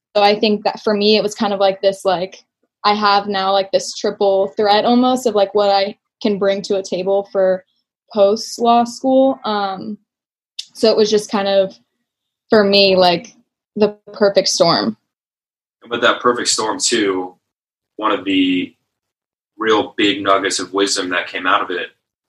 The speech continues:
Speaker 2: was this very rapid movement you had to make in order to get to the platform in which you were in the midst of building. But an interesting part about it is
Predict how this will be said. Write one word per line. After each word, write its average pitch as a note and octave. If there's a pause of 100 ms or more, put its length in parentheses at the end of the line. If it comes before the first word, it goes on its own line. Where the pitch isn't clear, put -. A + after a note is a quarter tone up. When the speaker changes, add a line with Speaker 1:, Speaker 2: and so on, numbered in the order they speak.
(340)
Speaker 2:
was G2
this -
very A#2+
rapid G#2
movement G#2
you G2
had F#2+
to F#2+
make F2+
in F#2
order F#2+
to F#2
get F#2+
to F2+ (120)
the -
platform F#2+
in F#2
which F2+
you F#2
were F2+ (100)
in B2+
the A2+
midst D3
of -
building. B2 (880)
But A#2+
an A#2+
interesting C#3
part D#3+
about G2
it F#2+
is -